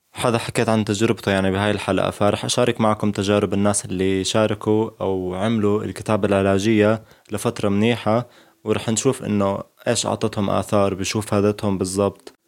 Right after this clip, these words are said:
وبنفس الوقت بتعرفوا أنتوا إنه كيف تبلشوا بالكتابة العلاجية، يعني بأنهي، يعني بأي وحدة حسب الموضوع اللي هو تبعكم. فهلا رح نشوف كل هاي الأشياء. أول إشي بنختار نوع كتابة معين، مثلًا بدي أكتب،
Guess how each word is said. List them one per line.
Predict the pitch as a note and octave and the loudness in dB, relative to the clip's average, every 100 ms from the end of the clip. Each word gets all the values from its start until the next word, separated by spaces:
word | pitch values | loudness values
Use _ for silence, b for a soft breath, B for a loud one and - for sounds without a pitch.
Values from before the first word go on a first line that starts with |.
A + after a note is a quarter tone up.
| - | -2
وبنفس | G#2 B2 C3 C#3+ | 2 4 4 4
الوقت | B2+ B2 B2 | 4 4 0
بتعرفوا | - B2 B2 A#2 A#2 | 0 0 0 -2 -4
أنتوا | A2 G#2 | -4 -4
إنه | G#2 G2+ G2+ | -2 -2 -2
كيف | - A#2 | -4 -4
تبلشوا | - A#2 A2+ - | 0 0 0 0
بالكتابة | G2 G2 F#2 - A2 G2 | 0 0 -2 -2 0 2
العلاجية، | F2+ F#2+ F#2+ F#2 G2 | 2 2 0 0 0
يعني | F2+ F2 F2 F2 E2+ - _ _ | 0 0 -2 -4 -6 -12 _ _
بأنهي، | F#2+ G#2 G#2+ A2 A2+ G#2+ G#2 B B B G2+ | -2 0 0 2 2 2 -2 B B B 0
يعني | G2+ | 2
بأي | G2+ - B2+ | 2 4 6
وحدة | A2+ A2 G2 F#2+ F#2 F#2+ | 4 2 -2 -2 -2 -6
حسب | - - G#2 | -6 -4 -2
الموضوع | G2+ G2+ G2+ A2+ G2+ | -2 -2 0 2 2
اللي | G2+ | 0
هو | G2+ G#2 | -2 -2
تبعكم. | G2+ G2 F2+ F2+ F2 F2 B B B _ | 0 -2 -2 -4 -6 -8 B B B _
فهلا | - G#2+ G#2 G2+ G#2 A2+ C3 B2+ | 0 2 4 2 0 0 2 2
رح | A2+ G#2+ | 0 -4
نشوف | G2+ G2+ | -4 -6
كل | - G2 | -4 -2
هاي | F#2 | -2
الأشياء. | F2+ - F#2 F2 - - | -2 -4 -2 -4 -8 0
أول | C#3 C#3+ C3+ | 4 4 4
إشي | C3 A#2+ | 0 -4
بنختار | A#2 - B2+ A#2+ A2+ | -4 -2 0 0 0
نوع | A#2 A#2+ | 0 0
كتابة | A#2 A2+ A2+ G#2+ | -2 0 2 2
معين، | G#2 F#2+ G#2 G2 | 0 0 0 0
مثلًا | G2+ - G#2+ G#2+ G#2 | -2 -2 -2 0 0
بدي | G2 F#2+ G#2+ G#2 G#2 | -2 -2 0 0 0
أكتب، | G#2 B2 - A#2 G#2+ | -2 -6 0 0 0